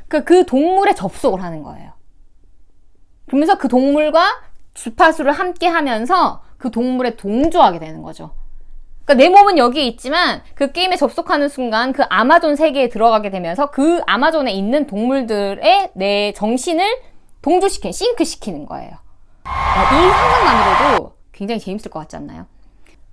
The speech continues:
미마가 처음 여기에 이제 접속을 하게 되고, 북원이도 하게 되고, 이제 다하비도 이렇게 싱크를 하게 됩니다.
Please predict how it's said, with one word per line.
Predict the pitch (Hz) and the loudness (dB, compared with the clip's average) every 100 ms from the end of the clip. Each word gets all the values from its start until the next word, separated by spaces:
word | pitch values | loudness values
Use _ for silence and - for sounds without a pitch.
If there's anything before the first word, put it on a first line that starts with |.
| - | -2
미마가 | 240 339 403 | 4 4 4
처음 | 403 453 370 | 6 6 6
여기에 | 196 196 190 | 2 -2 -4
이제 | 165 175 | -6 -8
접속을 | 185 226 202 | -8 -6 -4
하게 | 208 | -4
되고, | 160 190 262 | -4 -8 -8
북원이도 | 196 220 190 190 | -4 -4 -4 -6
하게 | 202 160 | -6 -8
되고, | 165 160 | -10 -10
이제 | 180 | -10
다하비도 | - 202 180 156 | -6 -6 -6 -8
이렇게 | 165 - | -12 -14
싱크를 | - 330 311 214 | -8 -8 -6 -4
하게 | 392 311 | -2 -2
됩니다. | 156 156 160 165 | -4 -12 -14 -14